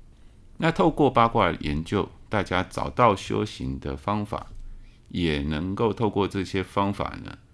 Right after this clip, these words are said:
啊，提升自己的能量。虽然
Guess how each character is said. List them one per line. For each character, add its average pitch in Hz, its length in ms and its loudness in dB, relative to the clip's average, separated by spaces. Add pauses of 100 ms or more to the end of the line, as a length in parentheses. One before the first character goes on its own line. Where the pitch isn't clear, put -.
(480)
啊， - 240 -14
提 78 320 -4
升 87 500 -4
自 - 180 -2
己 - 140 -10
的 - 120 -12
能 64 200 -8
量。 69 160 -4 (1120)
虽 170 260 4
然 82 280 4